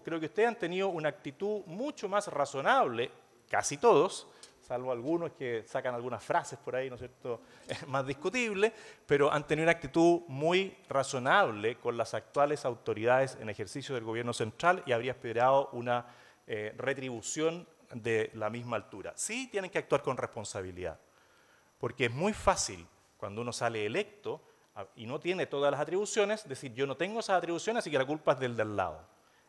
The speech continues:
Yo creo que esto no es la culpa de uno o de otro. Pueden seguir existiendo, a mi juicio, el delegado presidencial y el gobernador. Yo ahí tengo una diferencia con Gabriel, porque hay ciertas atribuciones que, a mi juicio, tienen que quedar en el poder central. Todo lo que es el orden público, la fuerza pública,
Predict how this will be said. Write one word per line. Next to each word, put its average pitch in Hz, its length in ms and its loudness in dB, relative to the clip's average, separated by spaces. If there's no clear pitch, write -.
Yo 120 140 -8
creo 127 100 -2
que 135 120 -2
esto 151 440 -6
no 131 160 -4
es 185 120 -2
la 147 120 0
culpa 147 340 2
de 135 60 2
uno 151 240 2
o 117 60 0
de 104 80 4
otro. 208 360 0
Pueden 139 260 4
seguir 131 280 -4
existiendo, 185 560 -2
a 135 40 4
mi 117 80 0
juicio, 120 300 -4
el 101 80 -8
delegado 110 440 0
presidencial 107 600 -2
y 101 40 0
el 104 80 -2
gobernador. 104 680 4
Yo 104 80 0
ahí 95 80 0
tengo 101 260 -8
una 117 120 -4
diferencia 196 720 4
con 170 160 -2
Gabriel, 190 380 4
porque 143 260 2
hay 160 100 4
ciertas 202 460 4
atribuciones 147 800 0
que, 139 100 -4
a 131 40 -2
mi 135 100 -4
juicio, 160 400 -4
tienen 160 240 -4
que 151 140 -8
quedar 139 420 2
en 139 60 -8
el 131 80 -8
poder 135 320 -4
central. 107 640 2
Todo 180 200 0
lo 165 60 2
que 151 60 -2
es 135 80 -4
el 139 80 0
orden 127 240 -2
público, 131 460 -4
la 104 100 -4
fuerza 120 360 -6
pública, 120 540 -2